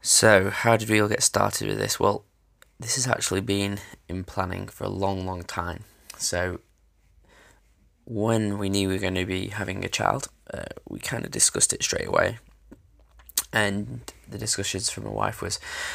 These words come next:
"Would you be up for doing some shared parental leave?" And my honest initial idea would be, "Great,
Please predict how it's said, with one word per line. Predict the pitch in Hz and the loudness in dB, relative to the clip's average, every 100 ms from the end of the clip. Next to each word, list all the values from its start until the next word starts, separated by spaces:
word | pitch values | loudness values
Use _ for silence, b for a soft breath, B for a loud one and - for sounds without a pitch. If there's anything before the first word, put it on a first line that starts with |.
| B - | B -2
"Would | 101 - 98 | -2 -2 -4
you | 95 | -4
be | 95 95 - | -2 -4 -4
up | - - | -6 -8
for | - 92 50 - - | -6 -4 -2 -2 -2
doing | - 50 50 104 | -4 -6 -6 -8
some | - 95 | -10 -8
shared | - - - | -6 -6 -10
parental | - 95 104 104 | -10 -8 -8 -6
leave?" | 110 131 139 - | -4 -4 -6 -6
And | 92 90 95 - B B B B B - - | -6 -4 -6 -10 B B B B B -20 -8
my | 98 92 - | -4 -2 -2
honest | 98 85 - - | -4 -2 -6 -8
initial | 98 92 - 87 98 - - _ _ - | -8 -6 -4 -4 -4 -10 -20 _ _ -6
idea | 85 87 87 90 | -4 -4 -4 -4
would | 92 - | -6 -6
be, | - 50 50 - - b b b _ _ - | -6 -6 -6 -8 -14 b b b _ _ -2
"Great, | 101 98 - | 0 0 -4